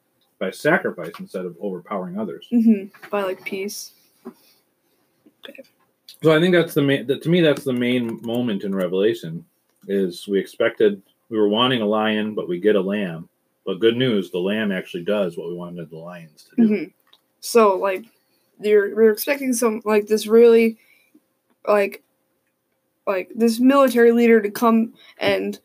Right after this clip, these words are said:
Speaker 2: just essentially, like, through violence, kinda, like, pave out our future, but really we got someone with peace who paved out our future.
Speaker 1: Yeah.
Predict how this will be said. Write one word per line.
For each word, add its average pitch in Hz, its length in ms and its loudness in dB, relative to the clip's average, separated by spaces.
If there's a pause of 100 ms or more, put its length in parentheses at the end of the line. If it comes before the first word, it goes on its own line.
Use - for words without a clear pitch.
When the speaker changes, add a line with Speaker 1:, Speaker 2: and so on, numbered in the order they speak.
(200)
Speaker 2:
just 220 220 0
essentially, 226 560 2
like, 185 320 -4 (640)
through 220 420 4
violence, 214 640 2
kinda, 202 300 -4
like, 180 340 -6 (640)
pave 214 280 4
out 214 260 2 (240)
our 196 320 -2 (580)
future, 220 600 -2
but 190 260 -2 (120)
really 233 240 8
we 214 120 0
got 202 280 -2 (600)
someone 202 680 -2 (420)
with 190 340 -2
peace 226 440 0 (100)
who - 140 -4
paved - 240 -12 (420)
out 180 220 -6
our - 100 -12
future. - 520 -14
Speaker 1:
Yeah. 196 260 0